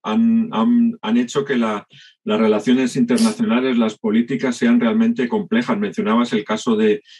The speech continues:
de Corea del Sur, ¿no? Eh, cómo conjugar ese, ese equilibrio con, con China, su principal, eh, socio comercial, con la imperiosa necesidad de la seguridad que necesita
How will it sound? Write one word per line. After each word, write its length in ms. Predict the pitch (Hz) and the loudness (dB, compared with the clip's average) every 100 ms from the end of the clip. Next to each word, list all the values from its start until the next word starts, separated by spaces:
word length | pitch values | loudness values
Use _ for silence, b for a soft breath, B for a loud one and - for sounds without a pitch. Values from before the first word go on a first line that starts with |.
| _ | _
de 180 | - 104 | -4 -2
Corea 300 | 104 104 120 | 0 2 2
del 140 | 110 | 2
Sur, 300 | 104 127 127 | 0 0 0
¿no? 480 | 101 117 123 104 98 b b _ | 0 -2 -2 -2 -4 b b _
Eh, 720 | 101 101 101 101 98 95 87 80 - _ _ _ _ | -6 -2 0 0 0 -2 -4 -8 -14 _ _ _ _
cómo 300 | 123 131 135 | 2 2 2
conjugar 580 | 135 120 127 117 139 | 0 2 0 2 2
ese, 460 | 135 - 127 123 - | 0 0 0 2 0
ese 180 | 120 127 | -2 -2
equilibrio 480 | 113 120 127 123 120 | 0 2 4 2 0
con, 300 | 117 110 - | 0 -2 -2
con 180 | 110 | -4
China, 340 | 107 139 135 147 | -2 -2 -2 -2
su 200 | 147 120 | -4 -4
principal, 840 | 107 104 113 - 113 117 113 113 | -4 -2 -2 0 2 4 4 4
eh, 160 | 107 107 B | 0 -4 B
socio 380 | - 123 120 120 | -6 -2 0 2
comercial, 640 | 120 117 104 123 123 156 - | 4 2 2 0 0 -2 -4
con 220 | 117 110 | -2 0
la 400 | 104 104 98 - | -2 -4 -6 -6
imperiosa 560 | 113 107 110 107 117 131 | -4 -2 0 2 2 2
necesidad 640 | 123 120 117 120 110 120 | 0 0 -2 0 0 0
de 140 | 127 | 0
la 100 | 120 | -2
seguridad 600 | 113 110 101 107 104 113 - | -2 -4 -4 -2 -2 -2 0
que 80 | |
necesita 640 | 117 117 110 117 117 123 127 | 2 0 -2 -4 -2 -4 -6